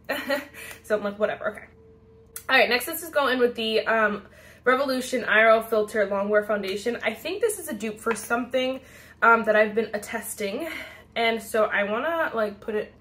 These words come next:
to, I wanna try it. Like, I wanna wear it and then consciously, like, look at it. Of course, for a high-end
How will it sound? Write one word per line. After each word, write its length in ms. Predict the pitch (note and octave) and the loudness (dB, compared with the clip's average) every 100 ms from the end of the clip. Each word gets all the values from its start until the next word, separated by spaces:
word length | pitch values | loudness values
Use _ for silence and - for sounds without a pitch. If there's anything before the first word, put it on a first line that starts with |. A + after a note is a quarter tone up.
| - | -12
to, 400 | G3+ F#3+ F3+ - - - _ - - _ _ - - - _ | -10 -8 -10 -14 -20 -20 _ -20 -20 _ _ -20 -20 -20 _
I 40 | A#3+ | -6
wanna 340 | B3+ B3 - - - | -2 -2 -4 -8 -18
try 440 | - A#3 G#3 F3 | -10 0 2 2
it. 220 | - D#3+ - - _ - _ _ | 0 -4 -6 -16 _ -20 _ _
Like, 160 | A3+ A3 | -6 0
I 40 | |
wanna 240 | A#3 A3+ G#3+ | 2 6 6
wear 300 | A3 A3+ A3+ | 6 6 4
it 100 | G#3 | 4
and 80 | G#3 | -2
then 140 | G#3 | -6
consciously, 540 | - G#3 G#3 G3+ G3 | -4 -4 -4 -10 -10
like, 240 | F#3 F#3 F#3 | -8 -8 -8
look 220 | F#3+ G3+ | -8 -4
at 100 | A#3+ | -2
it. 160 | C#4+ - - - - - _ _ _ _ _ _ - _ _ _ _ _ _ _ _ _ | -2 -4 -12 -20 -20 -20 _ _ _ _ _ _ -20 _ _ _ _ _ _ _ _ _
Of 100 | G#3 | -14
course, 240 | - A#3+ - | -6 -6 -4
for 160 | G#3+ | 0
a 80 | G3 | 0
high-end 380 | F#3+ F#3+ E3 | -2 -10 -10